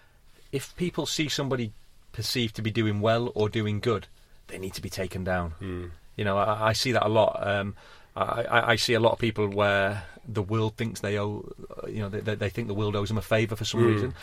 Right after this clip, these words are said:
Speaker 1: And, and not just in society. I, I see this in the military community sometimes. I see veterans who, who will see other veterans who are getting on and doing whatever they can to do their bit, and they think, "Well, why am I not doing that? I served as well." And I, I've seen it in the military community, um, where,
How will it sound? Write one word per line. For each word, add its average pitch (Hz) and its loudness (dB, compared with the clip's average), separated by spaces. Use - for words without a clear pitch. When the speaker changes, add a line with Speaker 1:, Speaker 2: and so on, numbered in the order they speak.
Speaker 1:
And, 196 4
and 180 6
not 202 10
just - 2
in 147 2
society. 160 6
I, 151 6
I 156 8
see 185 -2
this 156 -2
in 160 2
the 160 0
military 185 0
community 113 0
sometimes. 101 -2
I 120 6
see 120 0
veterans 107 4
who, 104 0
who 117 2
will 107 0
see 156 4
other 127 6
veterans 110 2
who 110 2
are 101 4
getting 110 2
on 117 4
and 104 0
doing 110 2
whatever 104 4
they 101 0
can 113 0
to 110 -8
do 107 -2
their 95 2
bit, 110 2
and 117 -2
they 113 2
think, 117 -4
"Well, 110 -2
why 117 4
am 123 0
I 147 4
not 110 -2
doing 92 -2
that? 87 -2
I 131 0
served - -2
as 95 -6
well." 107 2
And 117 2
I, - 2
I've 120 -2
seen 143 -2
it 120 -2
in 123 0
the 110 0
military 139 -2
community, 98 -4
um, 98 -2
where, 98 0